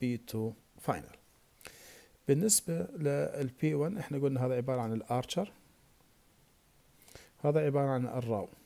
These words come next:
عبارة عن السهم. ال بي وان فاينل هي عبارة عن إيش؟ عبارة عن كتلته إم وان في السرعة ال في وان initial زائد ال إم تو في تو initial equal إم وان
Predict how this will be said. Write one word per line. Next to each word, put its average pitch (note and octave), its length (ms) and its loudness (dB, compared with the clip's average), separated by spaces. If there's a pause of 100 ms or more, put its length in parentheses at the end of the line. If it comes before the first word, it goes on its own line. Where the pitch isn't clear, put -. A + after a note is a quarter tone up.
(920)
عبارة A#2+ 240 -2
عن A2+ 160 -4 (140)
السهم. F#2+ 360 0 (680)
ال C3+ 120 0
بي G3 200 0
وان G3 160 4
فاينل E3+ 400 0
هي D3+ 200 2
عبارة D3 280 2
عن C3+ 120 2
إيش؟ B2+ 220 0
عبارة B2+ 260 0
عن A#2 140 0
كتلته - 500 -4 (240)
إم C3 160 2
وان E3 160 0 (240)
في C#3 320 0 (600)
السرعة C3 340 2
ال B2+ 160 -2 (140)
في B2+ 120 4
وان B2+ 220 2 (120)
initial G#2+ 440 -2 (640)
زائد C#3 400 0 (640)
ال C3 100 0
إم C#3+ 200 -2 (100)
تو D#3 180 -4 (400)
في C3+ 140 2
تو C3 240 -2
initial B2 560 -2
equal C3+ 360 0 (960)
إم D3+ 220 2
وان B2+ 200 2